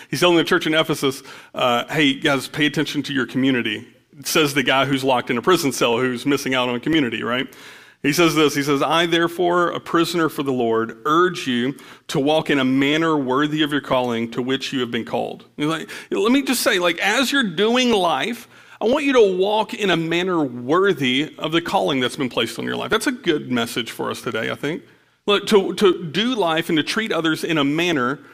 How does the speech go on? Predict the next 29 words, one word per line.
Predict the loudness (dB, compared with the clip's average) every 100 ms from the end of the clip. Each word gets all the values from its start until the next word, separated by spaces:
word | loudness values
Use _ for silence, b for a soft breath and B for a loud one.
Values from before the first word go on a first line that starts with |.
| B B
to | -4
treat | 0 0
your | 0 -4
family, | -2 -2 0 0
to |
treat | 0 -2 0
your | -2
spouse, | -2 -2 0 0 0
to | 0
treat | 0 -4 -4 -2 0
your | 0
boss | 0 2 2 2 0 0
or | 0
your, | 2 2 2 0
your | -4 -4
coworkers | -2 0 2 2 2 -2 -2
or |
your | 0
employees, | -2 0 -2 -2 0
to, | -2 0
to | 0
walk | 0 0 0 0 0
in | -2
a | -2
manner | 0 0 0
worthy | -2 -2 0 2 0 -2 -2
of | -2
the | -4
calling | -4 -2 -2 -4 -6